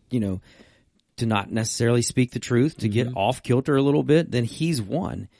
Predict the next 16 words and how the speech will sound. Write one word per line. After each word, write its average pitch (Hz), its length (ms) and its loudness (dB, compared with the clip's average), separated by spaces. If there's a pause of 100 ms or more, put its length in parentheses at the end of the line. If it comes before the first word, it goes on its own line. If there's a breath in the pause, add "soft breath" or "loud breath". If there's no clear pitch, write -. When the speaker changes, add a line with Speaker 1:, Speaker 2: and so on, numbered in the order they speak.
(120)
Speaker 1:
He's 127 180 -2
got 139 240 2
you 135 80 2
where 127 100 4
he 120 60 4
wants 165 300 0
you, 123 40 2
because 120 280 0
guess 165 200 2
what? 185 200 2
Speaker 2:
Exactly. - 260 -18
Speaker 1:
Then 147 160 4
you're 180 100 4
not 160 160 2
focused 165 600 2
on, 120 400 0